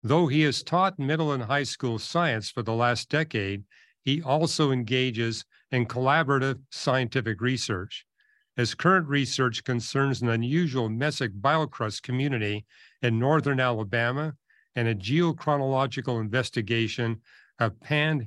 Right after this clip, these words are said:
heavy mineral concentrates from streams draining, draining the Cat Square terrain, interpreted more recently as a Siluro-Devonian remnant ocean basin west of Gaffney, South Carolina.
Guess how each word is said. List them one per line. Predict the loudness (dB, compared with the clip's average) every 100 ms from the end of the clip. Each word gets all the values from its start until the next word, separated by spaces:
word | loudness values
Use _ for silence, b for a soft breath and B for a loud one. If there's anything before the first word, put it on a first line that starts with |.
| -2
heavy | -2 0
mineral | 0 0 0 0
concentrates | -2 -2 0 0 -4 -2 -2 -4 -6 -12 b b b -2
from | 0
streams | 0 -2 2 4 4 0 -2
draining, | 0 2 2 -2 -6 -12 b b b
draining | 0 2 4 2 -2 -6 _ _ -4
the |
Cat | -4 0 0 0
Square | -4 -2 0 0
terrain, | -2 -2 0 -2 -4 -12 _ _ _ -2
interpreted | 0 2 2 4 2 2
more | 0 0
recently | 0 -2 -4 -4 -4 -4 -6 b b
as | -2 0
a |
Siluro-Devonian | -2 -2 0 2 2 2 0 -2 0 0 0 0 -2
remnant | 0 0 0 -2 -6 -12 _ 0
ocean | 0 2 0 0
basin | 0 0 0 -2 -4 -10 b b b
west | 0 2 2 -2
of | -2 0
Gaffney, | 2 2 0 -2 -2 -4 _
South | -4 -2 -2 0
Carolina. | 0 0 0 0 -2 -4